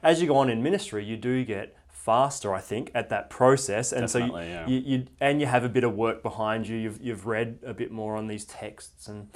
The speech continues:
Speaker 1: and so it happens qu-, more quickly. But, um, but you can't shortcut it completely,
Speaker 2: Mm,
Speaker 1: or,
Speaker 2: mm.
Speaker 1: or it's, I think, fairly obvious that <laughs>
Speaker 2: Mm.
Speaker 1: you haven't
Speaker 2: You might
Speaker 1: done your
Speaker 2: get away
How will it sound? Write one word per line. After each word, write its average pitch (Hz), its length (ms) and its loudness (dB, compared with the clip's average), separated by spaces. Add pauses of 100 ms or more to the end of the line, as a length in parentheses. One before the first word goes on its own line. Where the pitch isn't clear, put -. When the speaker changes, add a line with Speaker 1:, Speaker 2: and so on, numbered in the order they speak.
(240)
Speaker 1:
and 139 100 2
so 127 120 4
it - 80 -2
happens 107 300 -4
qu-, - 200 -18
more 104 160 -10
quickly. 98 560 -6 (320)
But, 120 220 -2
um, 113 380 0 (480)
but 147 80 -2
you 143 60 0
can't 165 280 2
shortcut 131 560 2
it - 180 -12
completely, 101 580 -4
Speaker 2:
Mm, - 100 -12
Speaker 1:
or, 120 140 0
Speaker 2:
mm. - 40 -6
Speaker 1:
or 117 160 -2
it's, - 180 -12 (160)
I - 60 -16
think, - 380 -8
fairly 101 300 -6
obvious 101 420 -6
that - 180 -4
<laughs> - 0 -
Speaker 2:
Mm. - 180 -4
Speaker 1:
you 202 120 10
haven't 160 260 10
Speaker 2:
You 147 60 6
might 143 60 12
Speaker 1:
done 135 80 6
your 123 100 8
Speaker 2:
get 123 80 10
away 123 100 12